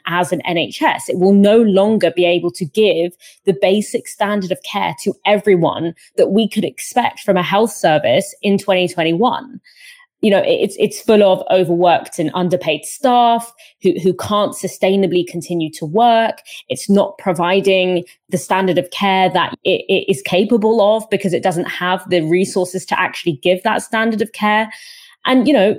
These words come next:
the very nurse that treated Boris Johnson quit earlier this year. And she quit because she said that her and all her colleagues, other nurses, for the amount of work and the amount of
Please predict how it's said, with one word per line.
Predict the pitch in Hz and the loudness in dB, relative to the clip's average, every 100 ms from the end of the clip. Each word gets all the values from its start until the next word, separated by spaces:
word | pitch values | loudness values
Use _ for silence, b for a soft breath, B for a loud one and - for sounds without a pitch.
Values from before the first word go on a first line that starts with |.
| - | -2
the | 233 | -2
very | 196 240 294 269 | 0 2 2 2
nurse | 226 214 269 - 170 - | 2 2 2 -2 -8 -4
that | 196 - | -4 -4
treated | - - 233 277 240 175 170 | -6 -4 0 0 0 -2 2
Boris | 180 185 - | 0 0 -2
Johnson | 190 269 - - 98 110 214 b b b _ | 0 0 -2 -6 -6 -4 -6 b b b _
quit | - 349 415 - - - - | 0 2 2 0 -8 -14 0
earlier | 196 180 180 | 2 2 2
this | 170 - | 0 -2
year. | 131 107 | 0 0
And | 208 | -2
she | - 277 | -4 -6
quit | - 359 - | -2 -2 0
because | 247 254 | -2 -2
she | - 254 | -2 -2
said | 294 269 269 | 0 0 0
that | 240 - - - | -2 -2 -12 -14
her | - 247 269 247 | -2 4 4 4
and | 202 185 | -2 -4
all | - 254 262 - 196 | 0 2 0 -2 -4
her | 190 | -4
colleagues, | 185 - 240 240 220 - - | -4 -2 0 0 -2 -4 -2
other | 214 214 | 2 2
nurses, | 208 214 214 214 190 - B B - | 2 2 -2 -2 -2 -4 B B 0
for | 202 | 2
the | 196 | 4
amount | 214 233 269 277 | 2 2 2 0
of | 202 | -4
work | 185 220 240 190 - | 0 2 4 2 0
and | 185 | 0
the | 190 | 2
amount | 196 226 226 | 2 0 0
of | 208 | -2